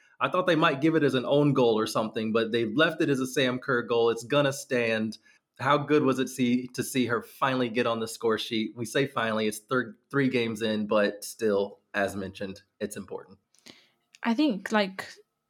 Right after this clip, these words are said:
Speaker 2: as, as the corner came in, I could see her, like, she, her movement was, was crazy. You know, she was hovering in and out, um,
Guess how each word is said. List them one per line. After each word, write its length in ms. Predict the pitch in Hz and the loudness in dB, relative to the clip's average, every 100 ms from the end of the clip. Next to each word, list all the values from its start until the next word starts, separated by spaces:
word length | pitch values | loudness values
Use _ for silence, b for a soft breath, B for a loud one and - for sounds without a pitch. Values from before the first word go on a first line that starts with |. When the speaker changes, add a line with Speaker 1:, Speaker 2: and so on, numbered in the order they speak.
| - | 0
Speaker 2:
as, 200 | 240 226 | 0 0
as 160 | 226 | -2
the 80 | 220 | -4
corner 240 | 220 226 | -4 -2
came 200 | 220 214 | -2 -2
in, 100 | 208 | -2
I 60 | 196 | -2
could 160 | 190 190 | -4 -6
see 200 | 220 220 | -2 0
her, 180 | 220 | 0
like, 160 | 214 180 | 0 -2
she, 120 | - | -2
her 100 | 208 | -4
movement 480 | 185 196 196 175 175 | -2 -2 0 -2 -4
was, 260 | 185 170 190 | -6 -6 -6
was 180 | 170 170 | -8 -6
crazy. 340 | 202 190 175 | -4 -2 -2
You 80 | 175 | -2
know, 140 | 175 | -4
she 180 | 180 190 | -4 -4
was 200 | 170 175 | -6 -4
hovering 400 | - 185 170 170 | -4 -2 -4 -6
in 100 | 180 | -6
and 140 | 180 175 | -4 -4
out, 280 | 175 170 170 | -4 -4 -6
um, 340 | 165 165 170 | -6 -6 -10